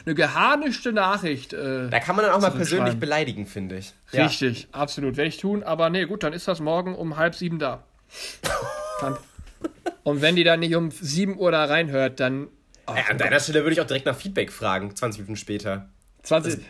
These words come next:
Speaker 1: zwanzig nach sieben, dann müsste die Folge durch sein. So, wie
Speaker 2: Ja.
Speaker 1: war's denn?
Speaker 2: <laughs>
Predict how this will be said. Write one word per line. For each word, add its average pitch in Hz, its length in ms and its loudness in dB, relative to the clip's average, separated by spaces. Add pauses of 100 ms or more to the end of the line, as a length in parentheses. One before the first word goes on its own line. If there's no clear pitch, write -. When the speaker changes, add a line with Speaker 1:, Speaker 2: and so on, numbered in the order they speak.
Speaker 1:
zwanzig 160 240 0
nach 156 120 2
sieben, 180 220 -2
dann 160 120 2
müsste 170 180 -4
die 156 80 -2
Folge 160 240 0
durch 165 140 -4
sein. 170 180 0
So, 190 140 2
wie 170 40 0
Speaker 2:
Ja. 156 80 0
Speaker 1:
war's - 200 4
denn? 156 220 0
Speaker 2:
<laughs> - 960 -2